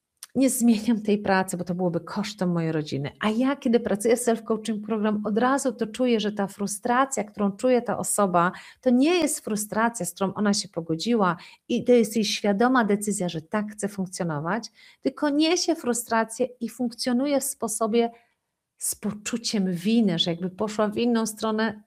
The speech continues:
to dzieci by jej tego nie wybaczyły. To kiedy ja czuję taki rozdźwięk, to absolutnie wtedy cię wyczulam, czy mojego, moich klientów wyczulam na to, żeby przyjrzeć się prawdzie.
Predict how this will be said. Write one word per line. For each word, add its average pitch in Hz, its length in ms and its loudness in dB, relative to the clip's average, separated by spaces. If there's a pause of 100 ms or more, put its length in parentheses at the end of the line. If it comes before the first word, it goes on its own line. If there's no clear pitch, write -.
to 180 100 -4
dzieci 170 300 -4
by 165 80 0
jej 151 120 2
tego 147 200 -6
nie 139 160 -4
wybaczyły. 139 520 -10 (960)
To 202 100 -10
kiedy 269 260 6
ja 285 180 4
czuję 254 280 2
taki 208 400 -4
rozdźwięk, - 640 -4 (240)
to 214 200 0 (120)
absolutnie 247 920 0
wtedy 190 300 -4
cię 190 160 -6
wyczulam, 175 560 -2
czy 147 240 -6
mojego, 139 520 -4
moich 160 340 0
klientów 262 480 4
wyczulam 147 440 -6
na 135 220 -6
to, 185 200 -6 (380)
żeby 214 440 4 (240)
przyjrzeć 311 640 4
się 247 200 0
prawdzie. - 540 -6